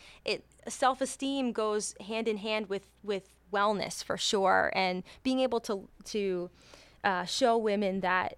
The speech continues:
it's not, it's not, the only goal is not necessarily that you wanna put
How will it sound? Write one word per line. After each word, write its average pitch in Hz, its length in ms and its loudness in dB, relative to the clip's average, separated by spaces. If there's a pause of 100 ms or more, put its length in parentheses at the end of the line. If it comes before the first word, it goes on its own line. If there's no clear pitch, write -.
(100)
it's 214 220 0
not, 208 420 2 (240)
it's 214 200 -6
not, 214 360 2 (180)
the 247 80 2
only 254 180 4
goal 226 300 4
is 185 120 -2
not 196 300 2 (180)
necessarily 202 760 2
that 180 300 0
you 190 140 -4
wanna 190 220 0
put - 260 -2